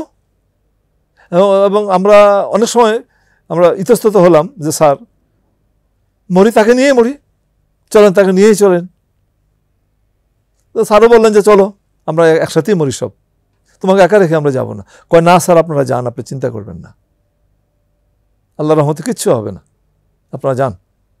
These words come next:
আমরা কুলিং করে পেছনে চলে গেলাম। সে থাকলো ব্যাংকারের মধ্যে, তার কাছে একটা এসএমজি আছে, একটা এলএমজি আছে।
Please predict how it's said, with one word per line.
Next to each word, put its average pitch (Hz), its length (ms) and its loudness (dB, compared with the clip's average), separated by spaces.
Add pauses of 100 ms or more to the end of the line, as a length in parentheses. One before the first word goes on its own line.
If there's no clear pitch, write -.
(640)
আমরা 139 180 -8
কুলিং 139 320 -8
করে 127 160 -6
পেছনে 123 300 -12
চলে 147 220 -6
গেলাম। 139 180 -6
সে 131 160 -14
থাকলো 117 340 -10
ব্যাংকারের 147 400 -6
মধ্যে, 175 240 -8 (640)
তার 135 120 -4
কাছে 135 200 -6
একটা 123 120 -8
এসএমজি 170 360 -2
আছে, 202 200 -4 (280)
একটা 139 200 -6
এলএমজি 113 320 -8
আছে। - 240 -20